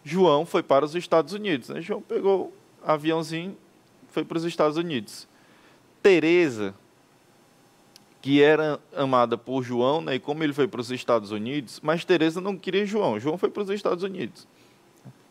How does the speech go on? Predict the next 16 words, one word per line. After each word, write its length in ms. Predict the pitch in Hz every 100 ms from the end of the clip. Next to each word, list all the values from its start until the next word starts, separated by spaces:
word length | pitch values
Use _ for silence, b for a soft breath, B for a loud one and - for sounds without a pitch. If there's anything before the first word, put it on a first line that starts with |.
| _
Então 160 | 139
não, 160 | 170 170 - _
não 140 | 151
teve 240 | 143 165 165
mais 220 | 170 180
como. 340 | - 113 95 95 _ b b b b b _ _
Mas 280 | 151 175 185
ela 220 | 196 196
também 420 | 196 190 170 185
queria 400 | 202 - 175 156
Raimundo. 560 | 156 170 202 208 196 117 - _ b b b b b _ _
E 100 | 175
Raimundo 540 | 196 170 165 208 208 156
morreu 320 | 165 160 180
de 100 | 185
desastre. 640 | 190 202 180 170 165 -